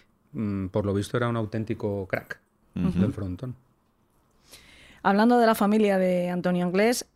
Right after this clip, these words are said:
Speaker 3: llegáis a hacer esa visita en Brasil a una de sus tías, que parece que va a colaborar, pero recibe la llamada.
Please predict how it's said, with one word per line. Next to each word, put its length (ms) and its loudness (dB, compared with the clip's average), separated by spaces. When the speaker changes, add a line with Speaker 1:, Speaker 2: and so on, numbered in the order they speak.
Speaker 3:
llegáis 440 2
a 240 2
hacer 220 -2
esa 180 0
visita 580 2
en 80 0
Brasil 400 0
a 160 2
una 160 -2
de 60 -4
sus 180 -10
tías, 320 2
que 160 0
parece 400 4
que 100 2
va 100 6
a 60 2
colaborar, 560 4
pero 240 2
recibe 300 2
la 100 4
llamada. 520 4